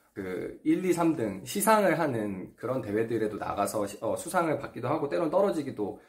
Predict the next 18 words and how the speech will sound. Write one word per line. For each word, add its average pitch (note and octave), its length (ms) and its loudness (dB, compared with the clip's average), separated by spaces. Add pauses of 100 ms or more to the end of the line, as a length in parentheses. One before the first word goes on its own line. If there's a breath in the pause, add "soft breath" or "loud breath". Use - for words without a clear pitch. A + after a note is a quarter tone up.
(280 loud breath)
했는데요. B2 560 -2 (380 soft breath)
어, F2+ 140 -10
이때 G#2 200 -4
뭐 A2+ 200 0
전략적으로 B2 600 0
어떤 - 300 0
무대를 A2 300 2
펼쳐야 D#3 360 -2
되는지, A2 320 -4
어떤 B2 580 2
노래를 G#2+ 320 2
불러야 A2+ 340 0
되는지에 G2 420 -4
대해서도 E2+ 380 -8
상당히 B2+ 400 -2
고민을 G#2 340 -4
많이 F#2 260 -4
했고, G#2+ 640 -2